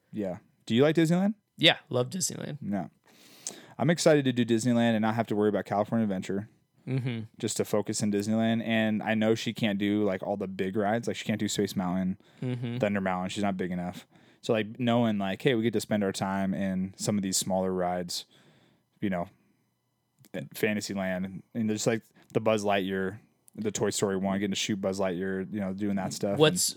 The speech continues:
Speaker 2: what's your method when you first enter? What's, what do you do?
Speaker 1: And I don't know. Usually, the last time I was there, which was, I think, the residency too, for me. Nah.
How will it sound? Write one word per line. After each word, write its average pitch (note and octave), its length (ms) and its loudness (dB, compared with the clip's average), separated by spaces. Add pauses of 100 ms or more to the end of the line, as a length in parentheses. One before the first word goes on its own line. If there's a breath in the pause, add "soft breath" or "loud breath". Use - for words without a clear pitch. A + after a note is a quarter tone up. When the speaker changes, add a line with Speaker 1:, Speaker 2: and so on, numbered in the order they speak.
(120)
Speaker 2:
what's D3 280 2
your C#3+ 160 6
method B2+ 680 2
when B2 140 0
you A2 120 -2
first A#2 320 -2
enter? A2 420 -4 (220)
What's, - 280 -8
what B2+ 160 0
do C3 60 -4
you A#2 100 -2
do? A2+ 300 0
Speaker 1:
And - 60 -4
I - 100 -2
don't G#2 60 0
know. F#2+ 260 -2 (460 soft breath)
Usually, C3 640 4 (260)
the A#2 80 -6
last C3 240 2
time C3 140 4
I A2+ 80 6
was G#2 160 0
there, G#2+ 260 4
which F#2+ 160 -4
was, G2 140 0
I G2+ 80 0
think, A2 140 0
the G2 80 -2
residency G2 440 -2
too, G#2+ 280 0 (120)
for - 140 -4
me. G2+ 200 0
Nah. C3+ 300 2